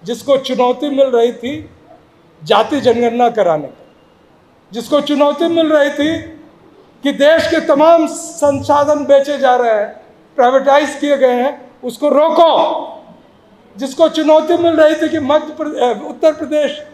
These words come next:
जैसे राज्य में और भी राज्यों में जहां दलितों के साथ उत्पीड़न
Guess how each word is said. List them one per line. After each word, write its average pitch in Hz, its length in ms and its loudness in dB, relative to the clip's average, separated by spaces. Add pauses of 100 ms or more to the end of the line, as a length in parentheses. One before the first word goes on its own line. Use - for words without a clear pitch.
(260)
जैसे 269 280 4
राज्य 285 360 2
में 247 360 0
और 294 240 4
भी 320 100 2
राज्यों 233 360 2
में 151 100 -12 (800)
जहां 277 260 4
दलितों 285 400 4
के 302 140 0
साथ 285 280 0
उत्पीड़न 302 640 0